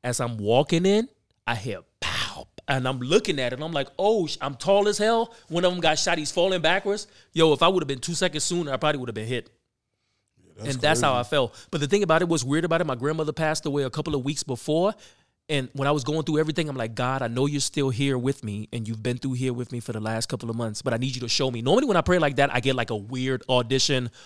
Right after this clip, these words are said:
Speaker 1: or some money or something like that. So that's what I was thinking in my head. Nah. God was showing me that he was, 'cause I, I felt it. I'm like, "Yo, they've reached the nigga quota up in here." I said it to my boys that night. I'm like, "Let's step outside." Even on the news footage, you can see my tall ass standing there.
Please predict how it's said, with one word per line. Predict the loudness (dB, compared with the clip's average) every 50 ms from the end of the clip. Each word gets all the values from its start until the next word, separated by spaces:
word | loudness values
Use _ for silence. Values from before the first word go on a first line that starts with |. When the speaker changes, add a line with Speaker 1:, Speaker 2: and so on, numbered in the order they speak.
| -14 -6
Speaker 1:
or | -4 -4 -2
some | -2 -2 -2 -2
money | 2 2 2 2 2 0
or | -4
something | -4 -4 -4 -4
like | -4 -4 -2
that. | -2 -2 -2 0
So | 0 2
that's | 2 2 2
what | 2 0
I | 0
was | 0 -2 -4
thinking | -2 0 0 2 2 0 0
in | 0
my | 0 2
head. | 2 4 4 4 4 2 -2 _ _ _ _ _ _ _ _ _ _ _ _ _ _ _ _ _ _ _ _
Nah. | -16 -12 -12 -12 -12 -14 -18 _ _ _ _ _ _ _ _ _ _ _ _ _
God | -6 -4 -2 -2 -2
was | -2 -4
showing | -4 -4 -4 -4
me | -6
that | -8 -8 -8
he | -10 -10
was, | -12 -8
'cause | -6 -4 -4
I, | -4 -4 -6 -8 -10
I | -10
felt | -8 -4 0 0 0 0 -2
it. | -6
I'm | -6 -4
like, | -6 -6 -6 -6
"Yo, | -6 -6 -6
they've | -6 -6 -8 -8 -8 -6
reached | -6 -6 -6 -6
the | -10 -12
nigga | -12 -14 -18 _
quota | -12 -10 -10 -8 -8
up | -10 -12 -14
in | -18
here." | -20 -20 -20 -20 -20 -20 _ _ _ -4
I | -2 0
said | 0 0 2 2 4 4 4
it | 2 0
to | -2
my | -4 -4 -4
boys | -2 0 0 0 0 0 -2
that | -4 -4 -2
night. | -2 -2 -2
I'm | -2 -4
like, | -6 -6 -6
"Let's | -6 -6
step | -6 -4 -4
outside." | -2 -2 -2 0 -2 -2 0
Even | 0 0 0 0
on | 0
the | -2
news | -2 0 2 2 2 2 0
footage, | 0 -2 -2 -2 -4 -8
you | -8
can | -6 -6
see | -4 -2 -2
my | -2 0 -2
tall | -2 -2 0 0 0 0 -2
ass | -6 -8 -8
standing | -4 -4 -4 -4 -4 -6 -8 -10
there. | -10 -12 -12 -14